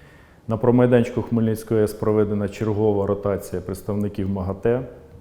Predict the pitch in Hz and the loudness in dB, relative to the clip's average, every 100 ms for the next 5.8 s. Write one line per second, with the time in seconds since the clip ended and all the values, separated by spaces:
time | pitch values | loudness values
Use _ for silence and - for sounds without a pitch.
0 | - - - - - - - - 104 - | -20 -20 -20 -20 -20 -20 -14 -12 -4 -4
1 | 113 - 110 107 110 107 113 107 110 101 | -2 -2 -2 -2 -2 -2 -2 -2 -2 -2
2 | 95 95 107 104 104 101 101 101 98 101 | -6 -6 -6 -6 -6 -6 -6 -6 -4 -4
3 | 98 101 104 131 131 135 - 120 120 117 | -4 -4 -2 -2 -2 -4 -6 -6 -4 -2
4 | 117 113 - 107 - - - - - - | -4 -4 -10 -14 -14 -20 -20 -20 -20 -12
5 | 104 110 113 107 104 104 104 - | -6 2 2 2 0 0 -2 -4